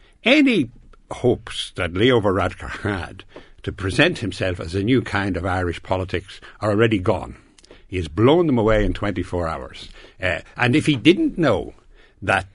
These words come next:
that these other names were there, then he had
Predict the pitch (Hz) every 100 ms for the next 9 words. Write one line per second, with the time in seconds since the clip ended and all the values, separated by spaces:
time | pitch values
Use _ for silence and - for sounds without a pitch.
0 | - - 87 - 107 98 92 117 104 95
1 | 98 90 85 85 92 82 85 - _ -
2 | 135 147 139 - 135 123